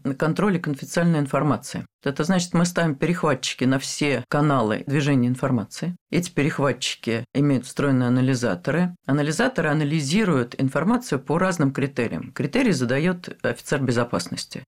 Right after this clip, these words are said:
Что является конфиденциальным, что является чувствительным, могут быть категории этой информации и так далее.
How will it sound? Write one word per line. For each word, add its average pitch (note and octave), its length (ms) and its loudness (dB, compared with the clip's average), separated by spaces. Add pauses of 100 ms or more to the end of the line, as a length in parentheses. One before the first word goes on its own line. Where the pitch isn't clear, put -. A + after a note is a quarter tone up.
Что C#3+ 280 -2
является A2+ 380 -2
конфиденциальным, C#3+ 720 0
что - 160 -4
является A2+ 320 -4
чувствительным, D#3 840 0
могут B2+ 320 0
быть A#2+ 240 -4
категории G#3 540 0
этой D#3+ 200 -2
информации C#3+ 560 -2
и - 40 0
так C3 140 0
далее. B2 240 -2